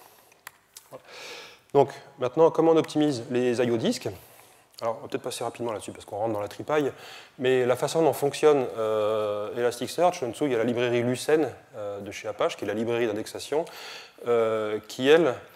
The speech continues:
fonctionne en, avec des, avec des buffers. Donc, c'est-à-dire que quand on écrit une donnée, elle n'est pas immédiatement sur disque.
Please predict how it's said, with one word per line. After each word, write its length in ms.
fonctionne 640
en, 640
avec 300
des, 320
avec 160
des 100
buffers. 340
Donc, 160
c'est-à-dire 220
que 240
quand 200
on 60
écrit 220
une 100
donnée, 260
elle 180
n'est 80
pas 240
immédiatement 360
sur 200
disque. 340